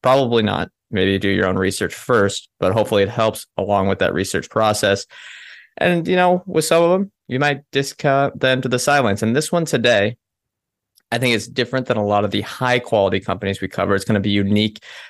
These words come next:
potential deep value play, potential falling knife. I think throughout this episode, we're gonna debate whether it's a falling knife or a potential deep value opportunity. And it is Hawaiian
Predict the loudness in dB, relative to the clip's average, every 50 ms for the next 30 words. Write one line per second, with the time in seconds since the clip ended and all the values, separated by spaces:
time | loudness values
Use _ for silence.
0 | _ _ -6 -6 -4 -2 -2 -2 -2 0 0 -2 -2 0 0 -2 -2 0 0 2
1 | 2 2 2 0 0 0 2 2 2 0 -2 -6 -12 -8 -4 -2 -2 0 0 -2
2 | -2 0 2 2 2 2 2 0 0 0 -2 -2 -4 -6 -6 -4 -4 -4 -2 0
3 | 0 2 2 2 0 0 -2 -2 -2 -2 -2 -2 -4 -2 0 0 0 0 0 -2
4 | -2 -2 -2 -4 -4 -2 0 0 0 0 0 2 2 2 4 2 2 0 -4 -6
5 | -4 -2 0 2 2 2 2 0 -2 -2 -2 -4 -6 -6 -2 2 2 4 4 4
6 | 2 2 0 -2 -4 -6 -4 -4 -4 -2 -2 -2 -4 -4 -2 -4 -6 -4 -2 0
7 | 0 2 2 2 2 0 -2 -4 -8 -8 -4 -2 -2 0 0 0 0 0 -2 -6
8 | -16 -18 -18 -20 -20 -20 _ _ _ -2 0 2 2 4 2 2 0 0 -2 0
9 | 2 4 2 2 0 -2 -2 0 0 0 0 0 0 0 0 2 2 0 0 0
10 | 0 -2 -2 -4